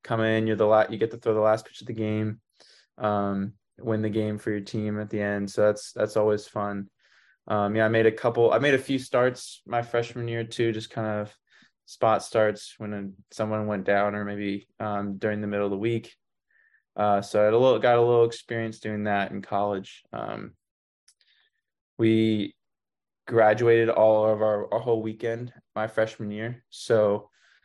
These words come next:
they had to replace the whole weekend. So I ended up being a starter the next year,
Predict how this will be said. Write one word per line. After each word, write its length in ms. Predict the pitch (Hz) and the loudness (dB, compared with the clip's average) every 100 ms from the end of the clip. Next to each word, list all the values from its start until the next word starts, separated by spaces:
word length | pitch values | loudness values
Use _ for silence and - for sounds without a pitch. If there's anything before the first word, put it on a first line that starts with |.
| - | -8
they 60 | 117 | -4
had 100 | 117 | -2
to 60 | 107 | -4
replace 340 | 101 113 104 | 0 0 0
the 80 | 104 | 0
whole 160 | 117 | 2
weekend. 480 | 110 110 110 104 104 | 2 -2 -4 -6 -6
So 140 | 98 104 | -2 0
I 80 | |
ended 160 | 104 104 | 0 0
up 160 | 104 - | -2 -2
being 160 | 104 | -8
a 40 | 101 | -10
starter 440 | - 107 104 104 | -2 0 2 0
the 100 | 98 | -2
next 340 | 101 104 - | -4 -6 -10
year, 360 | - 104 110 - | -2 -2 -2 -6